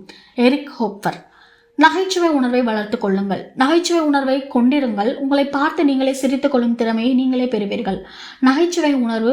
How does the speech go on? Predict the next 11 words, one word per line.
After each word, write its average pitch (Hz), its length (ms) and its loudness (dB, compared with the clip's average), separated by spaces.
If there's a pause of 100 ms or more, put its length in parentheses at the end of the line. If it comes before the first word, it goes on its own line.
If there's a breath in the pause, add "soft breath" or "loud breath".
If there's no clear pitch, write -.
ஒருவரை 240 440 0
விரும்பத்தக்கவராகவும் 247 1160 -2
கவர்ச்சியானவராகவும் 226 1160 -2
செய்கிறது. 196 480 -4 (380 loud breath)
சிலர் 262 380 2
நகைச்சுவை 285 540 0
குறைபாடு 233 560 0
உடையவர்கள். 196 600 -4 (500 loud breath)
உங்களை 330 240 4
பார்த்து 302 380 -2
நீங்களே 285 340 2